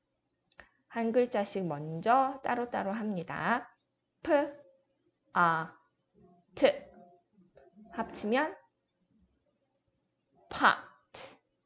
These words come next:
그쵸? 다음, number three. 흐, 에,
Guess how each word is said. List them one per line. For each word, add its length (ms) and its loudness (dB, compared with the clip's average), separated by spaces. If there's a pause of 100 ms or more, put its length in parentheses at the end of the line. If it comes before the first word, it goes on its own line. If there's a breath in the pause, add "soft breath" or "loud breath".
그쵸? 320 -20 (1500 loud breath)
다음, 240 2 (160)
number 300 -4
three. 640 -2 (960 soft breath)
흐, 340 4 (840)
에, 340 -2